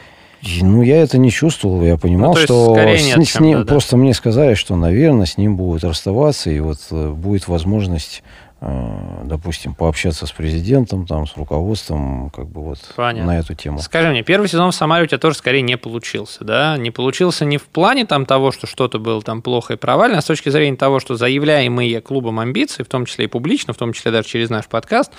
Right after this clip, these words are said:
Speaker 2: спортивному результату нет. Да, дальше в первый сезон была бронза, во многом эмоциональная, там, выстраданная, выкусанная. Дальше клуб два сезона уступает, понятно, там, более сильный, наверное, Тюмени, более системному клубу, да, с, там, с большей традицией. Но при этом, при всём как-то вот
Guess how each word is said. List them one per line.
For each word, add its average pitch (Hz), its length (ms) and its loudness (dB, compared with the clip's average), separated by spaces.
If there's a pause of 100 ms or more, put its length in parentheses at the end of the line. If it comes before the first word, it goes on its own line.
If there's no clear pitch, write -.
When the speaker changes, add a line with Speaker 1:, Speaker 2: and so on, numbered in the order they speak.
(360)
Speaker 2:
спортивному 151 560 2
результату 135 520 0
нет. 110 240 -6
Да, 143 160 2
дальше 131 340 -2
в - 120 -20
первый 135 220 0
сезон 120 320 -4
была 113 200 0
бронза, 175 400 2
во 123 80 4
многом 120 340 0
эмоциональная, 123 640 -2
там, 113 200 -8
выстраданная, 110 640 -4
выкусанная. 147 500 -6
Дальше 175 300 -2
клуб 165 240 -4
два 127 240 2
сезона 196 480 -4 (400)
уступает, 143 540 0
понятно, 131 420 -2
там, 110 220 -10
более 113 220 -4
сильный, 107 340 -10
наверное, 107 420 -10
Тюмени, 127 400 -2
более 110 300 0
системному 226 600 -2
клубу, 143 400 -4
да, 135 240 0
с, 127 60 -8
там, 107 240 -10
с 110 40 -18
большей 113 380 -8
традицией. 110 480 -8 (460)
Но 160 160 2
при 165 160 2
этом, 160 220 0
при 123 120 0
всём 139 280 -2
как-то 117 320 -4
вот 113 120 -10